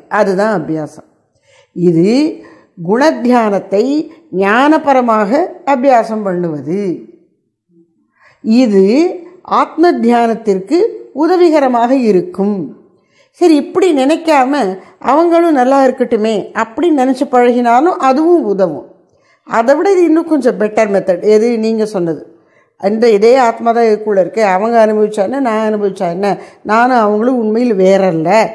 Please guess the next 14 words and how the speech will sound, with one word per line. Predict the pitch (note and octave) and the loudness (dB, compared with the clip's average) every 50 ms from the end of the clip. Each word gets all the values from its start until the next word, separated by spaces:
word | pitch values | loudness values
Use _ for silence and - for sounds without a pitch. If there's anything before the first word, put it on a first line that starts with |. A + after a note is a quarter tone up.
| - - _ _ _ _ _ - | -12 -20 _ _ _ _ _ 0
என்று | F#3 F#3+ G3+ A3 A3 G#3 F#3+ | 2 2 2 4 4 2 2
சொல்லுவது | - - F#3+ F3 F3+ G3+ G#3+ G#3 G#3+ G#3+ C4 F4+ F4+ D4+ - - - - - - _ _ _ | 2 2 -2 -2 0 0 0 2 0 0 0 0 0 -2 -4 -6 -12 -16 -20 -20 _ _ _
நல்ல | B3 C4 C4+ C#4 C#4+ C#4+ D#4+ D#4+ - - - | -2 0 0 2 2 0 0 0 -2 -4 -6
ஞான | A3+ A3+ A3 A3 G#3+ A#3+ C4+ C#4+ D4 | -4 -4 -2 -2 0 0 0 0 0
நிலையில | C#4 B3 A3+ G#3+ G#3+ G#3+ G#3+ A3+ C4 | 0 0 2 2 2 2 2 0 -2
கொஞ்சம் | - D4+ C#4+ B3 C#4+ B3 | -2 -2 -2 -2 -2 -2
நல்ல | A#3+ A#3 A#3+ A#3+ | -2 -2 -2 -2
உயர்வா | A3 G3 G3+ G3+ G3+ G3 F#3+ F3 D#3+ | -2 -2 -2 -2 -2 -4 -4 -6 -6
இருக்கு. | D3 - - - - _ _ _ _ _ _ _ _ _ _ _ _ _ _ - | -8 -10 -14 -20 -20 _ _ _ _ _ _ _ _ _ _ _ _ _ _ -6
குணத்தினுடைய | F#3+ F3+ A3 C#4 E4 F4 E4+ F4 F4+ E4 E4+ D#4 D#4+ D#4 D4 D4 | -2 2 2 4 4 2 0 0 0 0 0 0 0 0 -2 0
தன்மை, | - A#3 G#3 G#3 A3+ A3 G#3 | 0 0 0 0 0 -2 -2
நற்குணத்தினுடைய | G3+ G3+ G3 G#3 A#3 A#3 B3 D#4+ D#4+ D#4 D#4+ D#4 C4+ C#4 C4+ C4+ C4 C4 | 0 0 0 0 0 0 0 0 0 0 -2 -2 -4 -2 -2 -2 -2 -2
தன்மைகள் | - G#3 G3 A3 A#3 B3 A#3 A3 G3+ - - | -2 -2 -2 0 0 0 0 0 0 -2 -4
ஸ்வரூபம், | - - - F3+ F3+ F#3 G#3+ - - - G#3 - - | -8 -6 -2 0 2 2 2 0 -2 -2 -4 -4 -6